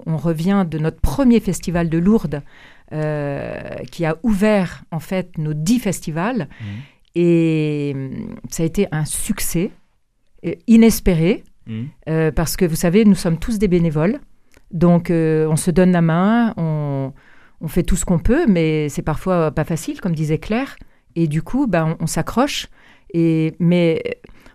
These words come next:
Speaker 1: on sait que Dieu est devant nous, on sait que nos amis sont devant nous, euh, au ciel, sur terre, et,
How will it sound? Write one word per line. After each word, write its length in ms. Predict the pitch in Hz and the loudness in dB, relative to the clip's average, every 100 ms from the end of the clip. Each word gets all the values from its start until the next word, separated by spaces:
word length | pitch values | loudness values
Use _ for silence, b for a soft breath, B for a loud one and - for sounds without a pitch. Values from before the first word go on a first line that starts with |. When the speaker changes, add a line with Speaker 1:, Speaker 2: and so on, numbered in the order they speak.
| - | -6
Speaker 1:
on 100 | 185 175 | 0 2
sait 280 | - 277 | 4 2
que 120 | 285 190 | 2 2
Dieu 260 | 151 214 | 4 4
est 60 | 226 | 6
devant 300 | 170 175 170 | 4 2 2
nous, 360 | 175 208 285 247 | 4 2 2 0
on 100 | 175 | 0
sait 240 | - 208 | 0 0
que 100 | 202 | 2
nos 260 | 175 170 180 | 2 2 4
amis 220 | 185 220 | 6 6
sont 160 | - 175 | 4 0
devant 280 | 170 165 160 | 0 0 0
nous, 320 | 175 247 254 | 0 0 0
euh, 120 | 175 | 0
au 60 | 151 | -4
ciel, 360 | - 190 226 | -2 0 0
sur 200 | 220 170 | -2 -8
terre, 380 | - 180 208 247 | -4 -2 0 0
et, 380 | 190 170 165 151 | -2 0 0 -2